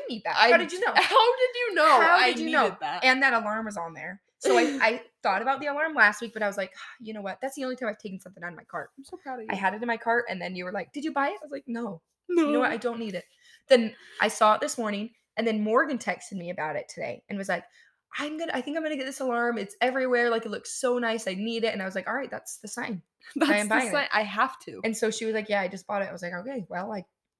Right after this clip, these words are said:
Speaker 1: I'm gonna be jealous if you have it and I
Speaker 2: <laughs>
Speaker 1: don't." So I went and made my purchase too. And
Speaker 2: Maybe
Speaker 1: I don't
Speaker 2: I
Speaker 1: think
Speaker 2: have
Speaker 1: I'm
Speaker 2: to
Speaker 1: gonna, I
Speaker 2: now.
Speaker 1: think you need it.
Speaker 2: Okay.
Speaker 1: I don't think I'm gonna regret it.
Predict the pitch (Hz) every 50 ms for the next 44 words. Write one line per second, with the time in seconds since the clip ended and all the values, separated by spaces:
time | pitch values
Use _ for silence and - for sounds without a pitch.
0 | _ _ _ _ _ _ _ _ _ _ - 208 196 196 190 185 175 190 202 269
1 | 294 208 - - - - 196 190 180 180 180 175 175 185 - - 392 330 330 -
2 | 320 302 294 277 302 254 262 240 254 247 247 247 240 226 - - - - - -
3 | - - 202 254 285 - 269 269 277 294 - 339 285 349 415 480 466 - 403 415
4 | 403 415 403 440 466 - - 466 440 - 196 175 - - - - - - - -
5 | - 247 269 339 311 233 220 247 240 240 - 277 277 277 262 208 214 202 196 202
6 | 240 - 480 440 440 453 466 247 - - - _ - - 262 - 269 214 226 262
7 | 277 - - 320 330 349 311 302 302 285 262 226 247 294 285 - -